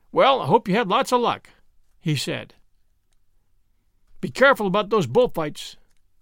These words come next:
"Maybe we'll see you at Biarritz," Hubert said. We got off with our bags and rod cases and passed through the dark station and out to the lights and the line of cabs and hotel buses. There,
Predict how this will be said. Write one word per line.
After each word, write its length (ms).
"Maybe 240
we'll 120
see 260
you 60
at 100
Biarritz," 560
Hubert 320
said. 400
We 100
got 160
off 180
with 100
our 80
bags 560
and 120
rod 280
cases 500
and 120
passed 260
through 120
the 60
dark 300
station 480
and 100
out 200
to 100
the 100
lights 500
and 100
the 60
line 240
of 100
cabs 400
and 80
hotel 340
buses. 480
There, 420